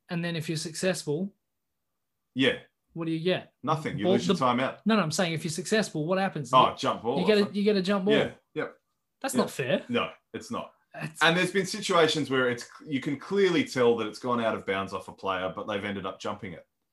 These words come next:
Speaker 2: Like, come on, guys. Common sense has to prevail.
Speaker 1: Yeah.
Speaker 2: Yeah.
Speaker 1: And then speaking of jump balls, I know this is, this is something that changed a little while back, but I still hate the alternate possession rule.
Speaker 2: Oh, I, I've always hated the possession arrow.
Speaker 1: Like, why is a jump ball all of a sudden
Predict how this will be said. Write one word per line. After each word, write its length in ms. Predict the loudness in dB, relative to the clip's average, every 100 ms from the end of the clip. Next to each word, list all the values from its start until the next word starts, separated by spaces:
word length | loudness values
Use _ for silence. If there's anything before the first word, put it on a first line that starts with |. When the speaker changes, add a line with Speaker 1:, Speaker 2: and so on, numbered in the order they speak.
| _ _ _ _ -8
Speaker 2:
Like, 200 | -6 -4
come 160 | -2 -2
on, 120 | -2
guys. 360 | -8 -10 -14 -10
Common 240 | -4 -4 -4
sense 240 | -10 -10
has 140 | -12
to 100 | -14
prevail. 380 | -16 -14 -12 -14 -16 -16
Speaker 1:
Yeah. 120 | -16 -18 _ _ _
Speaker 2:
Yeah. 80 | -14 -14 -16 _ _ _ _ -2
Speaker 1:
And 140 | 2
then 320 | 4 4 4 0
speaking 500 | -6 -2 0 2 2
of 160 | 2
jump 260 | 2 0 0
balls, 460 | -4 -2 -4 -8 -16 _ _ _ _ -2
I 80 | 2
know 140 | 4
this 180 | 4 2
is, 80 | -2
this 160 | -2
is 100 | 0
something 280 | 2 0 -2
that 120 | -4
changed 340 | -2 -2 -2 -2
a 40 |
little 200 | -2 0
while 260 | 0 0 0
back, 280 | -2 -6
but 140 | -8 -10
I 60 | -6
still 300 | -6 -4 -2
hate 180 | -2
the 80 | -2
alternate 380 | -2 -2 -4 -6
possession 560 | -4 -4 -2 -2 -4 -2
rule. 280 | -4 -2 6
Speaker 2:
Oh, 80 | 8
I, 360 | 8 6 2
I've 80 | 0
always 280 | 0 -2 -2
hated 180 | -6 -6
the 60 |
possession 340 | -10 -12 -12 -12
arrow. 180 | -10 -6
Speaker 1:
Like, 140 | -6 -4
why 320 | -2 -2 -2
is 120 | -2
a 60 | 0
jump 280 | 0 0
ball 240 | 2 2 2
all 160 | 0
of 80 | 0
a 40 | 0
sudden 520 | 0 0 0 -2